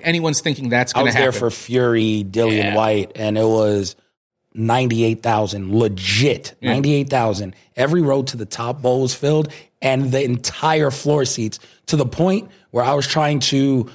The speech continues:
Speaker 2: create social content after Fury knocks him out, and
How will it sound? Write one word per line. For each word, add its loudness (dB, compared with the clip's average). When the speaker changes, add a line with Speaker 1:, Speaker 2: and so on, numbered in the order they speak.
Speaker 2:
create 0
social 2
content 2
after 0
Fury 0
knocks 0
him -2
out, 0
and 0